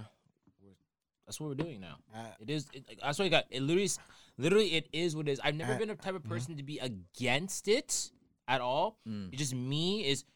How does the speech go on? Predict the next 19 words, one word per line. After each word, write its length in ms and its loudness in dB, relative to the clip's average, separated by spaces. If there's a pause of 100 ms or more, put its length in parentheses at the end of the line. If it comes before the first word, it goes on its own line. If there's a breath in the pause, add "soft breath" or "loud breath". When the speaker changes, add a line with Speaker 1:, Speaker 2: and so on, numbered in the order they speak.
(800 soft breath)
Speaker 1:
do 300 2 (100)
I, 320 2
at 100 -6
that 160 -2
point, 320 -4
like, 140 -6
when 160 -2
it 60 -4
first 220 -2
came 100 -2
out, 120 0 (120)
do 260 2
I 140 4
really 300 -2
need 260 -2
this? 220 -6
Can 180 -2
I 80 -4
just 200 -8